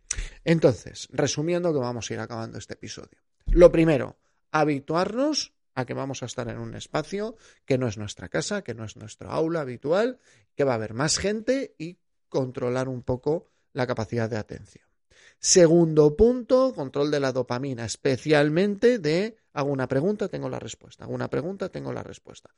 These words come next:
hago una pregunta, tengo la respuesta. Lo tenemos que controlar los dos últimos meses para no, mm, pensar que vamos mal por no tener la respuesta. Lo tercero, el cronotipo. Intentamos ser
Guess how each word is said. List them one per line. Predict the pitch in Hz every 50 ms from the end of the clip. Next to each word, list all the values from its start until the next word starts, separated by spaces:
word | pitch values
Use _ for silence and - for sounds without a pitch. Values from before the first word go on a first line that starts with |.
| _ _ _
hago | - - 127 131
una | 123 120 110
pregunta, | - 120 117 147 180 175 - 160 -
tengo | - 123 123 117
la | 101 82
respuesta. | - - - _ _ _ - - _ _ _ _ _ _ _ -
Lo | - 110
tenemos | - 139 147 143 -
que | - 151 139
controlar | - 135 120 - 117 120 139 151 151 147
los | 135 123 110
dos | - 135 - -
últimos | 143 135 139 139 135 139 135 -
meses | 185 196 190 - 208 214 220 - _ _ _ _ _ _ _
para | - 165 170 190 202 196 _ _ _
no, | - 156 156 160 165 165 175 170 - -
mm, | - 147 156 156 156 151 151 151 147 143 135
pensar | _ - 160 151 147 131 - - 160 151 156 156
que | - 156
vamos | 143 143 143 147 151 135 -
mal | 175 175 151 143 147
por | 143 160 139 127
no | 123 123
tener | - - 101 113 107 - -
la | - -
respuesta. | - - - - _ - - - - - _ _ _ _ _ _ _ _ - - - - - - - - - -
Lo | 170 185 196
tercero, | 185 220 208 190 - 262 277 277 294 294 302 302 262 - _
el | - 151 147 139 135 -
cronotipo. | - 139 127 127 117 110 110 107 - - 131 113 - - - - - _ _ _ _ _ _ _ _ _ _ _ _ _ _ _ -
Intentamos | - 196 180 175 170 185 170 165 160 - 185 165 156 139 123 117 107 - - -
ser | - - - 175 156 135 -